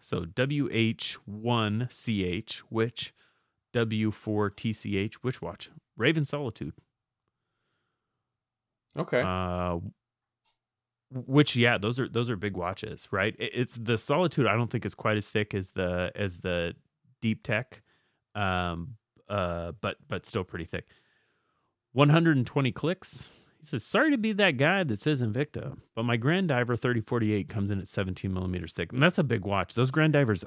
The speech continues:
Speaker 1: I think two things about the Grand
Speaker 2: Yeah.
Speaker 1: Divers. One, very cool.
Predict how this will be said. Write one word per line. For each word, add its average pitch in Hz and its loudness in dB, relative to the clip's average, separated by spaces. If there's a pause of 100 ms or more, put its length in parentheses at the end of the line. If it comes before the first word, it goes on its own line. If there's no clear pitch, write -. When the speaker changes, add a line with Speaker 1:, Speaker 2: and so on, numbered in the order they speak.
Speaker 1:
I 113 4
think - 0 (160)
two 214 4
things 107 0
about 92 -2
the 98 -4
Grand 87 -2
Speaker 2:
Yeah. 76 -2
Speaker 1:
Divers. - -10
One, 127 2 (680)
very 107 6
cool. - -8